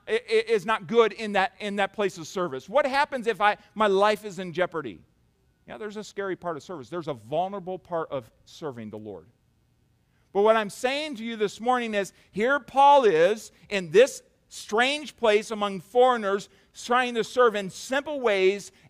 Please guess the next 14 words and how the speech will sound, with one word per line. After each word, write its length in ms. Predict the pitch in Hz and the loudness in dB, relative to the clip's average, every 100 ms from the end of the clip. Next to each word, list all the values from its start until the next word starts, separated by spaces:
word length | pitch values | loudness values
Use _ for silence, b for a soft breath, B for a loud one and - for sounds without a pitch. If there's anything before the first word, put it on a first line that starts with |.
| _ | _
and 240 | 240 220 | -2 -2
yes, 440 | 185 180 254 262 - _ | -4 4 4 4 -6 _
even 360 | 233 294 330 285 | -6 -2 -2 -4
he, 420 | 226 277 180 208 | -4 -4 -4 -6
God 320 | 170 196 247 | 0 2 2
allowed 300 | 277 240 214 | 2 2 2
the 80 | 180 | -2
great 260 | 151 240 | -2 -2
Apostle 420 | 285 - 233 233 214 | -2 -4 -4 -4 -10
Paul 480 | 190 165 151 143 _ | -2 0 0 -2 _
to 100 | 139 | -12
face 260 | - 143 | -10 -10
some 360 | - 139 120 117 _ _ - | -10 -16 -16 -18 _ _ -4
opposition, 800 | 143 156 151 127 123 - 117 | -4 -4 -10 -10 -12 -14 -16